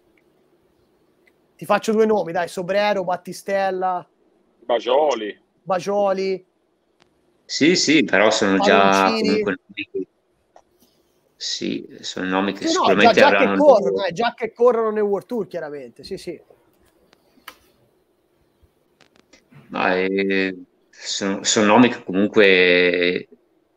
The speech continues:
Speaker 3: hanno già
Speaker 1: Ah,
Speaker 3: dimostrato,
Speaker 1: vero.
Speaker 3: insomma,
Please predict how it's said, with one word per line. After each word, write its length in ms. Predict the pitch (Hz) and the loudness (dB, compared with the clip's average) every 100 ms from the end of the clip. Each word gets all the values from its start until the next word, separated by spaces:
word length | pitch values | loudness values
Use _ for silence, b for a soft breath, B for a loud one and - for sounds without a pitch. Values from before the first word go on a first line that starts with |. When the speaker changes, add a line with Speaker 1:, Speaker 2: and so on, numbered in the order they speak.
| _ _ _ _ _ _ _ _ _ - | _ _ _ _ _ _ _ _ _ -4
Speaker 3:
hanno 280 | 110 95 | 0 0
già 160 | 92 98 | 2 2
Speaker 1:
Ah, 60 | 101 | 4
Speaker 3:
dimostrato, 580 | 101 101 - 104 107 110 | 4 2 2 2 2 0
Speaker 1:
vero. 40 | |
Speaker 3:
insomma, 280 | 101 101 | -4 -6